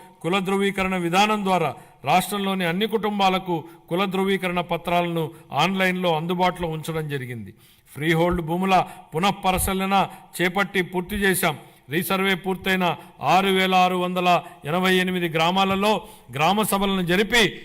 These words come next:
ఫిర్యాదుల పరిష్కారానికి తాజా ప్రాదేశిక డేటాను నిర్వహించడం జరుగుతోంది. కార్మిక శాఖ దారిద్ర్య రేఖకు దిగువన ఉన్న కుటుంబాల భద్రత కోసం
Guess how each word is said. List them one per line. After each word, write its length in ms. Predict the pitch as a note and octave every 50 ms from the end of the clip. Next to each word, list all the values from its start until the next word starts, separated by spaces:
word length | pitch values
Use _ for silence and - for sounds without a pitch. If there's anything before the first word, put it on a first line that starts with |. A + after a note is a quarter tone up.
| - - -
ఫిర్యాదుల 420 | D3+ D#3+ E3 F#3 F#3 F#3 F#3 F#3 F3+
పరిష్కారానికి 960 | E3+ F3 E3+ E3+ - - - F3+ F3 E3+ E3+ E3+ E3+ D3+ D3+ E3+ D#3 C#3 A2+ - - - _ -
తాజా 320 | C#3 D3+ E3+ F3 F#3 F3+
ప్రాదేశిక 600 | F3 C#3+ D#3+ E3 E3 E3 E3+ F3 D3+ - E3 -
డేటాను 460 | D#3+ D3 D3+ D#3 D3 E3+ D#3+ D#3+ D#3+
నిర్వహించడం 640 | D#3 D3+ D3+ D3 D#3+ D#3+ D#3 D#3 D3 D#3 D3+ D#3 D3
జరుగుతోంది. 580 | C#3 C#3+ C3 C#3 - - C3 A#2+ A2 G#2+ G2 - - _ _ - - - - _ - -
కార్మిక 360 | B2 C3+ D3+ E3+ E3+ D#3 E3
శాఖ 380 | B2+ C3+ D3+ D3+ D3 C3+ B2 - - _ _ _ _ _ - - - _ -
దారిద్ర్య 500 | G2 C3 C#3+ E3+ F#3+ G3 F#3 F3 F#3+ F#3+
రేఖకు 560 | F3+ F#3 F#3+ F#3 F#3+ G3 F3 F3+ G3 F#3 E3+ - - - - -
దిగువన 400 | A#2 A2+ D#3+ F#3 G3+ G3 G3+ G3+
ఉన్న 240 | G3 G3 G3 G3 G3
కుటుంబాల 540 | F#3 - F3+ E3 G3 G3+ G3 G3 F#3+ F#3+ F#3+
భద్రత 400 | F3+ E3+ F3+ E3+ G3 G#3 G3+ -
కోసం 460 | G#3 - G3 F#3+ F3 - E3+ C#3 A#2+